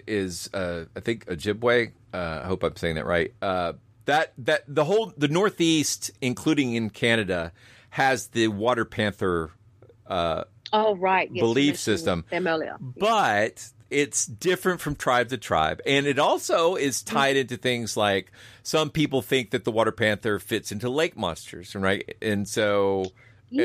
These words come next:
Speaker 2: I can
Speaker 1: yeah.
Speaker 2: see the crossover there.
Speaker 1: Yeah,
Speaker 2: Interesting.
Speaker 1: absolutely. So, uh, I think some cryptozoologists would, would see the, uh, the Water Panther as being part of that lake,
Speaker 2: Mm-hmm.
Speaker 1: lake monster tradition, whereas the Wampus
Speaker 2: Mm.
Speaker 1: cats, like, even though I think it's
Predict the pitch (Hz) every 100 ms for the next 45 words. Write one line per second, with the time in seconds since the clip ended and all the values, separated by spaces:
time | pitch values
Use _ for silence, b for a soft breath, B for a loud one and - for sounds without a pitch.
0 | 427 403 294 240 311 254 - 294 - 202
1 | 165 151 151 165 135 101 127 139 156 147
2 | 107 87 - 123 117 110 107 104 - -
3 | - 113 110 147 143 - 143 135 156 113
4 | 120 113 110 113 104 104 - 107 98 90
5 | - 101 - - 110 101 95 92 80 -
6 | - 98 95 90 87 85 - 87 78 73
7 | - 92 82 104 87 - - 170 170 -
8 | 104 95 - b b b 98 85 113 -
9 | 110 95 98 - 95 - 110 104 98 95
10 | - 98 85 - 82 92 - 98 92 -
11 | B B 113 120 110 - 107 110 113 104
12 | 196 170 139 202 220 196 131 - - -
13 | 143 - 131 104 143 139 139 120 123 117
14 | 107 - 117 123 -